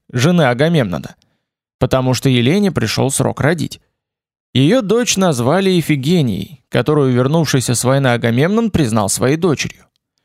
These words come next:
После этого, вернувшись в Лакедемонию, Елена была выдана замуж за одного из героев, царевича Спарты, юного и отважного Менелая. Едва Елена успела родить ему дочь Гериону,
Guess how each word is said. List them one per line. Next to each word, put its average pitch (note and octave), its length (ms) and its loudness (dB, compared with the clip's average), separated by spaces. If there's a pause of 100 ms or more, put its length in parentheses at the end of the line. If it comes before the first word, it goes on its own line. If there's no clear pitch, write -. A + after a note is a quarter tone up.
(200)
После D3 440 0
этого, C#3 420 0 (340)
вернувшись F#3 580 0
в - 40 -8
Лакедемонию, C#3 800 0 (480)
Елена C3+ 480 2
была G3 280 2
выдана F3 380 0
замуж D#3 400 0
за C3 140 2
одного B2+ 400 0
из B2+ 100 0
героев, D3 480 -2 (140)
царевича C3 500 0
Спарты, - 540 -2 (140)
юного D#3+ 480 2
и D3+ 40 4
отважного C3+ 560 2
Менелая. B2 580 2 (520)
Едва B2+ 380 0
Елена G3+ 400 2
успела E3+ 400 0
родить C#3 340 0
ему A#2+ 180 2
дочь A2+ 300 0
Гериону, A#2+ 600 0